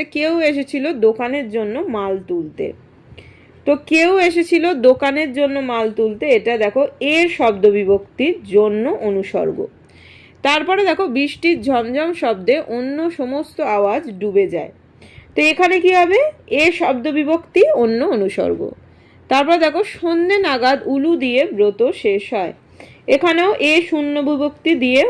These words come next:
অনুসর্গ। তারপরে দেখো, ছেলেরা হৈ হৈ করে ছোটে আমবাগানে। তো এখানে রা শব্দ বিভক্তির এ অনুসর্গ।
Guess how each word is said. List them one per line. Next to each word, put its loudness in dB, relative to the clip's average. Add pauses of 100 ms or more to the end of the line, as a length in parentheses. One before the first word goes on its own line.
অনুসর্গ। -2 (540)
তারপরে 2
দেখো, 0 (120)
ছেলেরা -2
হৈ 2
হৈ 2
করে 4
ছোটে -2
আমবাগানে। -4 (1800)
তো 4 (180)
এখানে 2 (160)
রা 4 (140)
শব্দ -2 (120)
বিভক্তির 2 (100)
এ 6
অনুসর্গ। 0